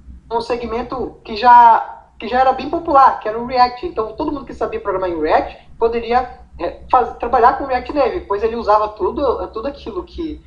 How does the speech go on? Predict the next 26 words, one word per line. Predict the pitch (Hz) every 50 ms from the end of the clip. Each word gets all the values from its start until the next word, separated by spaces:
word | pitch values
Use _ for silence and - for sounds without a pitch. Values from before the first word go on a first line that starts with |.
| - - _
a | 156 147
pessoa | - 180 - 175 165
já | 175 180
sabia | 185 - - 165 175
em |
React | 175 185 180 - -
Native | 208 196 196 196 - 233 240
e | 254
fazia | - 240 214 220
uma | 220 233 226
camada | 226 220 220 214 226 233
fina | 233 - 214 208 220
pra | 214 233
se | 233 - - - - - - - - - - _ - - - - - - -
comunicar, | - 240 233 240 240 233 - 214 214
uma | 214 220 226 - -
ponte | - 226 254 294 294 - - - - - _ _ - -
pra | 185 185
se | -
comunicar | - 202 214 214 214 214 208 214
com | 214
os | 208
nativos. | 220 233 240 - - 202 165 156 - - - - - - - - - - - - - - - - -
Então, | - - 330 320 320
você | 311 311 320 294
tinha | - - 262 208 -